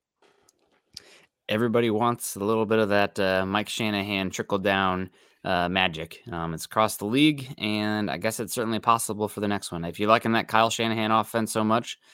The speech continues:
maybe Arthur Smith gets fired and you get a preview of what it could be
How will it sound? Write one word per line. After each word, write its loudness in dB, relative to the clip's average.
maybe 2
Arthur 4
Smith -4
gets -4
fired 4
and 0
you 0
get 2
a 4
preview 0
of 0
what 4
it -2
could -4
be 0